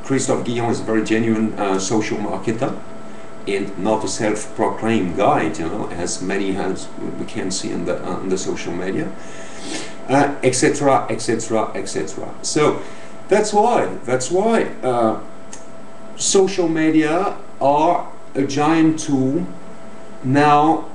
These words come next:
glued on the, uh, marketing and marketing strategy you may have in your company and in your, your organization,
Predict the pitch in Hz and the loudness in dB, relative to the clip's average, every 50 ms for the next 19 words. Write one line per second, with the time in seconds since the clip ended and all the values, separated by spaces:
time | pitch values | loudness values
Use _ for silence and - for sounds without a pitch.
0 | 113 113 117 131 139 147 151 165 170 170 - - - 131 135 143 151 147 131 135 | -8 -4 0 2 4 6 6 6 6 4 -2 -6 -2 0 0 0 2 4 4 4
1 | 135 131 - - 135 127 127 123 - - - 135 135 139 139 139 127 - - - | 4 4 0 0 0 0 0 0 -2 -2 -4 0 2 4 4 4 2 0 -4 -2
2 | 127 127 127 135 151 - - 131 123 113 117 127 127 127 131 127 - 139 131 113 | 0 2 2 2 0 0 0 0 0 2 2 4 4 4 2 2 0 -2 -2 -2
3 | - - 131 113 113 131 127 113 117 127 113 113 110 113 120 127 120 120 123 117 | -2 0 0 0 2 0 -2 -2 -2 -2 -2 0 2 2 4 4 4 4 2 2
4 | 113 110 113 113 - - - 127 117 113 117 117 117 120 117 110 107 110 107 104 | 2 2 2 2 2 0 -2 -2 -2 0 0 0 0 2 2 2 2 2 2 0
5 | 104 101 104 104 104 95 90 113 110 107 104 98 101 98 98 107 101 101 98 95 | 0 -2 -2 -2 -2 0 2 2 4 4 4 2 2 0 0 -2 0 0 -2 0
6 | 95 107 101 104 - - 165 175 180 | 0 0 0 0 0 -2 -2 -2 -2